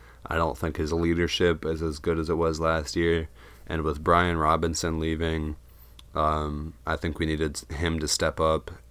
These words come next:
as a leader on that defense, and he didn't, and he hasn't. Um,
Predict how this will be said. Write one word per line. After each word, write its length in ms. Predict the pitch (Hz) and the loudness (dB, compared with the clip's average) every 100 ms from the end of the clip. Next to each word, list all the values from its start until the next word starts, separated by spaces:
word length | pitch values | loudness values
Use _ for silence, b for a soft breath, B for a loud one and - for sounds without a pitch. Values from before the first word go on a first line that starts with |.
| - | -8
as 220 | 78 76 | -6 -4
a 60 | 71 | -4
leader 320 | 76 82 80 | -2 0 0
on 100 | 78 | -2
that 160 | 71 71 | -4 -2
defense, 480 | 85 - 85 80 | -2 0 -2 -2
and 140 | 78 73 | -4 -4
he 100 | 76 | -4
didn't, 440 | 76 82 85 87 - | -2 -2 -2 -4 -6
and 140 | 73 69 | -10 -8
he 100 | 67 | -6
hasn't. 560 | - 82 87 90 92 - B B B B B B B | -2 -2 2 0 0 -6 B B B B B B B
Um, 500 | 78 78 76 76 76 | 0 2 2 -2 -4